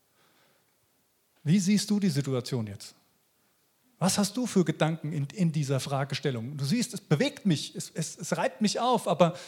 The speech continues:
ich will nicht bei meinen Gefühlen und meinem Inneren stehen bleiben, sondern was hast du für einen Blick? Und als drittes, vergib der Person. Vergib dem Gegenüber und sag, „Und ich vergebe ihr.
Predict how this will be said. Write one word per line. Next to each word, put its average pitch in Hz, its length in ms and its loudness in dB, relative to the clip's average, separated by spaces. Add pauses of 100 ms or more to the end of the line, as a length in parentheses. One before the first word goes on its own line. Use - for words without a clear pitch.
(120)
ich 156 180 -2
will 226 120 4
nicht 214 180 0
bei 190 80 6
meinen 190 420 4
Gefühlen 190 460 4
und 156 80 0
meinem 170 280 4
Inneren 156 280 2
stehen 135 240 -2
bleiben, 117 260 -4
sondern 127 180 -6
was 180 140 -4
hast 220 160 -4
du 269 60 -2
für - 80 -2
einen 175 80 2
Blick? - 240 -10 (2250)
Und 156 80 -6
als 165 160 -2
drittes, 208 300 2
vergib 202 320 -2
der 190 80 -2
Person. 160 420 -2 (1300)
Vergib 240 440 0
dem 208 160 6
Gegenüber 208 440 2
und 131 100 -4
sag, 143 120 -2
„Und 151 80 -4
ich - 80 -12
vergebe - 340 -4
ihr. 123 160 -8